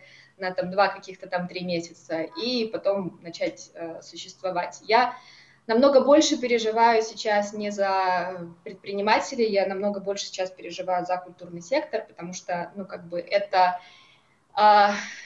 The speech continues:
те, кто сейчас условно, ну, как бы, развлекает и поддерживает свою аудиторию, организовывает онлайн-показы, диджей-сеты, флешмобы, какие-то, не знаю, другие вещи –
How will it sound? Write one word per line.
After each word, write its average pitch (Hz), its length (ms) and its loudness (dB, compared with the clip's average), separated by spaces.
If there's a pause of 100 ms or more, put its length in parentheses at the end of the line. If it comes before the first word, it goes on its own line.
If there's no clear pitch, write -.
(140)
те, 285 380 4
кто 240 420 4
сейчас 226 600 0
условно, 202 840 -2
ну, 208 100 -12
как 185 220 -8
бы, 185 100 -4
развлекает 202 920 2 (760)
и 202 400 2 (140)
поддерживает 196 880 0
свою 185 360 -2
аудиторию, 226 720 4
организовывает 190 920 0
онлайн-показы, 190 920 2
диджей-сеты, 202 1300 0
флешмобы, 220 1080 2
какие-то, 185 580 -6
не 180 140 -10
знаю, 175 420 -4
другие 202 460 -8
вещи – 254 640 0